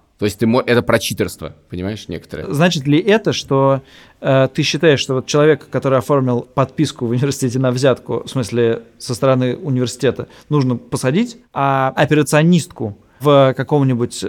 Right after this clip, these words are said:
Speaker 2: центре, которая предлагает тебе решить проблему быстрее,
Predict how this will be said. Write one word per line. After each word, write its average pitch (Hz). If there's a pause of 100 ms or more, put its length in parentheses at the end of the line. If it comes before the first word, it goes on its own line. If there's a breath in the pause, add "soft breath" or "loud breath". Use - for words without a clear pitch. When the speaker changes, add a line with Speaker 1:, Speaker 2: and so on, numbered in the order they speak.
(120)
Speaker 2:
центре, 131
которая 131
предлагает 131
тебе 131
решить 135
проблему 131
быстрее, 139